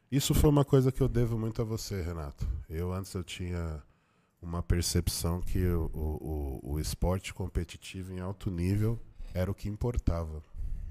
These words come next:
Tudo que estava fora do contexto de competição não levava muito em consideração.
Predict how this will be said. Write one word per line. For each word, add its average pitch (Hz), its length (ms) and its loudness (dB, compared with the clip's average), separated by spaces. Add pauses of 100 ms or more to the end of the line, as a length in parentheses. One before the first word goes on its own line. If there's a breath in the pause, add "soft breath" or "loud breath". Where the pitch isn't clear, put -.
(720 loud breath)
Tudo 151 200 2
que - 160 2
estava 104 680 2 (880)
fora 123 500 2
do 117 100 -2
contexto 101 540 -2
de 92 100 -8
competição 95 720 -6
não 113 280 -6
levava 104 380 -2
muito 90 300 -6
em 90 60 -8
consideração. 85 760 -4